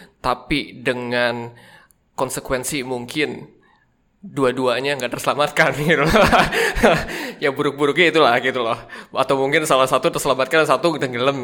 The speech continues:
gitu kan. Itu kan nggak maksimal kan, nggak menghasilkan hasil yang sebenarnya kita mau capai kan. Atau yang kedua, kita juga bisa membantu dengan cara lain, yaitu dengan cara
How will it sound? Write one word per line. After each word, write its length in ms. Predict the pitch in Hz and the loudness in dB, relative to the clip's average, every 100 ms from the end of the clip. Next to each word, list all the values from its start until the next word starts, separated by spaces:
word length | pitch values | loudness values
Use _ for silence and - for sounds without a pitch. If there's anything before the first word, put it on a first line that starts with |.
| 120 | -6
gitu 160 | 120 | -4
kan. 80 | 120 | -2
Itu 160 | 120 - | 0 2
kan 160 | 180 | 2
nggak 80 | 127 | 2
maksimal 320 | 127 147 143 | 0 2 2
kan, 240 | 139 117 123 | 2 -4 -2
nggak 160 | 127 | -2
menghasilkan 560 | 127 123 123 135 135 127 | 0 0 -2 -2 -2 -2
hasil 320 | 123 - 131 | -2 -2 -2
yang 240 | 127 127 - | 0 0 -2
sebenarnya 240 | 123 127 | -4 -4
kita 240 | 135 127 | 0 0
mau 320 | 123 123 117 - | 0 -2 -4 -4
capai 400 | 127 135 117 98 | -2 0 0 0
kan. 160 | 95 135 - - - - - 175 | -2 -4 -12 -20 -20 -20 -18 -14
Atau 320 | - - 165 180 | -8 -4 -2 -2
yang 80 | |
kedua, 480 | 165 147 139 139 120 - - - _ _ _ _ _ | -2 -4 -4 0 -2 -2 -12 -20 _ _ _ _ _
kita 240 | - 151 240 | -6 -4 -2
juga 320 | 151 139 104 - - _ _ | 0 0 -2 -6 -20 _ _
bisa 320 | 151 147 - | -6 -2 -2
membantu 560 | 202 147 123 123 160 139 | 0 0 -2 -2 -2 -4
dengan 240 | 127 123 | -4 -6
cara 280 | 123 123 127 | -6 -6 -2
lain, 560 | 135 175 147 208 - - | 0 0 0 -4 -10 -4
yaitu 760 | 143 123 165 170 - 123 139 - | -2 -2 -4 -8 -4 -4 -4 -4
dengan 320 | 123 120 120 | -2 -2 -4
cara 400 | 127 123 131 | -4 -2 -2